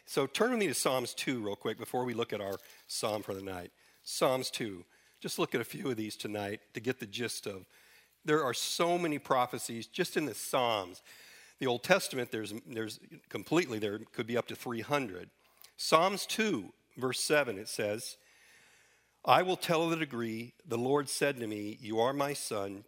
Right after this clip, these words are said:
Today I have begotten you.'" That's the prophecy that God would announce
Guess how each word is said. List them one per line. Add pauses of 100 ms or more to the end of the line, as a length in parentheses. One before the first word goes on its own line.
Today
I
have
begotten
you.'" (240)
That's
the
prophecy
that
God
would
announce